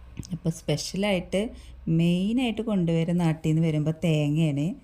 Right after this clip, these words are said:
നമുക്ക് തെങ്ങില്ല, അപ്പോൾ അത് കാരണം നമുക്ക് ആകെ ഒരു മാവല്ലേ ഉള്ളൂ.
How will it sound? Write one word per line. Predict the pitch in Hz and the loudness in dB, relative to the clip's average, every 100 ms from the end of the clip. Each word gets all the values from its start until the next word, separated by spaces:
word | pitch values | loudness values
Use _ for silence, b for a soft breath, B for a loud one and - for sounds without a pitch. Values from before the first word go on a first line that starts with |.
| B B - - | B B -16 -4
നമുക്ക് | 151 160 170 | -2 -2 -2
തെങ്ങില്ല, | 180 170 160 170 160 156 | 2 4 4 4 2 2
അപ്പോൾ | 170 165 | 0 -2
അത് | 160 156 | 0 0
കാരണം | 156 156 190 240 | -2 -2 -6 -6
നമുക്ക് | 185 170 185 | -4 -2 0
ആകെ | 175 170 170 | 2 2 2
ഒരു | 190 | 0
മാവല്ലേ | 196 170 156 156 151 | 0 0 0 0 0
ഉള്ളൂ. | 147 143 | -2 -4